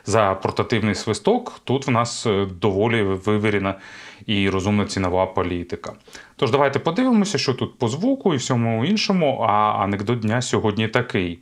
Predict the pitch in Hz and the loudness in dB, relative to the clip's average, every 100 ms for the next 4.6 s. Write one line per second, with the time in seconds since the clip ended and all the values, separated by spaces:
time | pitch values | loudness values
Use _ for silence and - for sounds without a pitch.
0 | - - - - - - - 147 156 - | -18 -20 -20 -20 -20 -20 -2 -2 0 0
1 | 185 214 240 208 - 180 247 226 131 156 | 4 4 4 2 0 2 4 4 4 2
2 | 180 165 175 190 190 175 135 131 110 123 | 2 2 2 2 2 2 2 2 0 2
3 | 123 95 90 104 113 180 214 196 139 151 | 4 2 2 0 0 0 0 0 0 0
4 | 127 123 131 104 95 90 | 0 0 2 2 0 -4